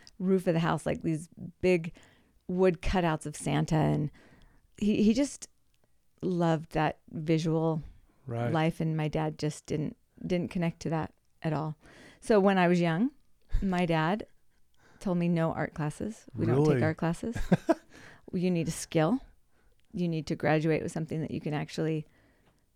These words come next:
Speaker 2: That's
Speaker 1: support
Speaker 2: why he was
Speaker 1: yourself
Speaker 2: making you move the wood pile.
Speaker 1: with." The, yeah,
Speaker 2: <laughs>
Speaker 1: yeah. And so, um, I actually never took an art class.
Speaker 2: Interesting.
Speaker 1: I, um, to fulfill my art credit, I took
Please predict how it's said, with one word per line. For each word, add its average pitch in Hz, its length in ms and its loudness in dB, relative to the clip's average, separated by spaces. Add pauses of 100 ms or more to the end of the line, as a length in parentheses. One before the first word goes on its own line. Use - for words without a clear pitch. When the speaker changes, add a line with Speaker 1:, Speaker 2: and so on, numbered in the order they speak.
Speaker 2:
That's 190 120 -2
Speaker 1:
support 170 140 10
Speaker 2:
why - 40 6
he 175 40 6
was - 60 4
Speaker 1:
yourself 165 160 6
Speaker 2:
making 127 240 2
you 123 220 0
move 131 260 2
the 117 80 0
wood 143 240 2
pile. 113 180 -2
Speaker 1:
with." 214 200 2
The, 190 100 2
yeah, 226 340 8 (160)
Speaker 2:
<laughs> - 140 -12
Speaker 1:
yeah. 226 320 8 (600)
And 233 200 6
so, 220 400 10 (120)
um, 185 360 2 (280)
I 208 80 2
actually 233 240 2
never 190 560 2
took - 240 -8
an 147 60 -2
art - 120 -6
class. - 320 -10 (1300)
Speaker 2:
Interesting. 127 600 -8 (120)
Speaker 1:
I, 175 240 6
um, 165 420 -2 (140)
to 185 100 -4
fulfill 190 360 -2
my 208 200 0 (100)
art 202 240 0
credit, 170 400 0 (600)
I 165 80 -2
took - 340 -6